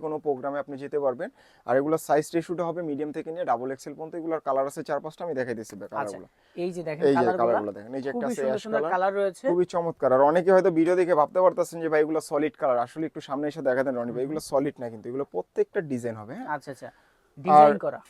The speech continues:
Speaker 1: এগুলার প্রাইসটা হবে মাত্র পাঁচশো টাকা, একেবারে ফিক্সড, কেউ কোনো দামাদামি করবেন না। আর ভালো জিনিসের ভালো দাম দিতে হবে ভাই,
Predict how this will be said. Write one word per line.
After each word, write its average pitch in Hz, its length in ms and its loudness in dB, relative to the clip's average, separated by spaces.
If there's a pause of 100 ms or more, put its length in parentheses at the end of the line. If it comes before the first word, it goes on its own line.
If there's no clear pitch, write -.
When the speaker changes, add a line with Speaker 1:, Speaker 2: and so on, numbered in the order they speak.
Speaker 1:
এগুলার 208 360 8
প্রাইসটা 180 440 8
হবে 185 180 8 (120)
মাত্র - 300 0 (180)
পাঁচশো 143 400 2
টাকা, 110 180 2 (180)
একেবারে 165 340 2 (120)
ফিক্সড, 165 320 -2 (200)
কেউ 160 220 2
কোনো 175 200 4
দামাদামি 151 480 4
করবেন 151 260 0
না। 180 100 -10
আর 160 60 -4 (100)
ভালো 120 160 -2 (100)
জিনিসের 175 400 -6
ভালো 131 200 4
দাম 160 180 0
দিতে 156 200 -2
হবে 123 220 0
ভাই, 107 100 -4